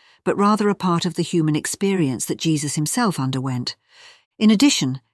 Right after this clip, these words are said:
Calvin discusses the complex relationship between human suffering and divine will, urging devout individuals not to lose hope or patience in the face of adversity. He warns against equating patience with emotional numbness,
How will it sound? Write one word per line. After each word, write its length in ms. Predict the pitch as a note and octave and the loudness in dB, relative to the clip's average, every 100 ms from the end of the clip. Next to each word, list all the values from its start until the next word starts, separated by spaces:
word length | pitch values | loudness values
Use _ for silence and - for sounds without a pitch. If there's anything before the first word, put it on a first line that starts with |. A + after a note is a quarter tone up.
| _ | _
Calvin 400 | - A#3 F#3 B2+ | 0 2 2 2
discusses 560 | B2 - E3+ D3+ D#3+ D#3 | 0 -2 -2 0 -2 -2
the 80 | |
complex 520 | E3+ F3+ D#3+ F#3 - - | -2 0 0 -2 -2 0
relationship 640 | G3+ G#3+ - C#3+ - C#3 | 4 2 2 -4 -4 -4
between 320 | - - D3 | -6 -4 -2
human 340 | C#3+ - D#3 D3 | -2 0 0 0
suffering 500 | - F#3 - C#3 C#3+ - | -2 -2 -2 -4 -4 -2
and 160 | E3+ | 0
divine 460 | E3 D#3 D#3 D3+ D3+ | 0 0 2 2 2
will, 360 | F#3 D#3 C3+ - - - - _ | 2 2 -2 -8 -18 -20 -20 _
urging 320 | F#3 F#3 F3 | 2 4 4
devout 380 | E3 E3 F3 E3 | 2 2 2 2
individuals 600 | E3 D#3+ F3 E3+ C#3+ C#3 | 0 0 0 0 0 2
not 220 | F3 F#3 | 2 2
to 100 | - | 0
lose 260 | D#3+ D3 C#3 | 0 0 0
hope 340 | G3+ G3 - | 0 0 0
or 80 | C#3 | -4
patience 580 | - G#3+ G#3 - A#2 - | -2 0 0 0 -4 -2
in 100 | E3 | 0
the 60 | E3+ | 0
face 300 | D#3+ C3+ C#3+ | 0 -2 -2
of 80 | |
adversity. 720 | C#3+ B2+ E3+ E3 D#3+ D3 C3+ - _ _ _ _ _ | -4 0 0 0 -2 -2 -4 -6 _ _ _ _ _
He 140 | - | 2
warns 380 | A3 C#4 A#3+ G3 | 6 8 8 6
against 360 | F#3+ F3+ D#3+ - | 2 2 0 -2
equating 600 | E3 - G3+ E3 E3 D#3+ | -6 -2 -2 0 -2 -2
patience 480 | - G#3+ - C3 - | -2 -2 0 -4 -2
with 120 | D3 | -2
emotional 500 | D#3 D#3+ D3+ D#3 D3+ | 0 0 -2 -2 0
numbness, 580 | E3 G3+ F#3 C3+ - | 2 2 2 0 -4